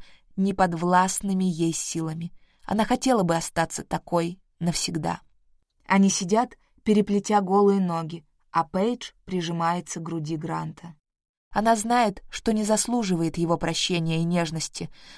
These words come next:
но так в них нуждается. "Наверное, нам понадобится помощь по дому", произносит она и, кажется, чувствует, как его сердце начинает биться быстрее,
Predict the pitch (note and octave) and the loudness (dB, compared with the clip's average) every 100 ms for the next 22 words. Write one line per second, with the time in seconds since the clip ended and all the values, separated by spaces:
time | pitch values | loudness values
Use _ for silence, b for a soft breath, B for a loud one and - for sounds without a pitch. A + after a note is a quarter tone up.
0 | B F#3 F3+ - G3 G#3+ - F3 F3 E3+ | B 0 0 2 0 0 -2 -4 -2 -4
1 | E3 D#3+ E3 D#3+ - E3+ - - _ _ | -4 -2 -2 -2 -8 -10 -12 -20 _ _
2 | _ F#3+ G3 G3+ G#3 G3 G3 F#3+ G3 F#3 | _ 0 0 2 2 2 2 2 2 2
3 | G#3 G#3 F#3 F3+ F#3 F#3+ G#3 G#3 F3 - | 0 2 0 -2 -2 -4 0 0 0 -2
4 | F3+ F3 G3+ F#3 E3+ - - _ - - | -2 0 0 -2 -4 -10 -20 _ -16 0
5 | G3+ F#3+ F#3 F#3 - - F3+ F3+ G#3 G#3 | 4 4 4 0 -2 -2 0 2 -2 -4
6 | b b G3+ G3 A3 G3 - F#3+ - A#3+ | b b -10 0 0 0 -6 -6 -4 -4
7 | A#3+ - G#3 G3 b - F#3+ G#3+ F3+ F3+ | -4 -2 -2 -2 b -4 -2 2 0 0
8 | - A#3+ A#3 - G3 F#3+ F3+ F3+ E3+ D#3 | -2 -4 -4 -6 -6 -4 0 0 0 -2
9 | F#3+ F#3+ F3+ F3 - - E3 E3 | -2 -2 -4 -4 -4 -4 -4 -4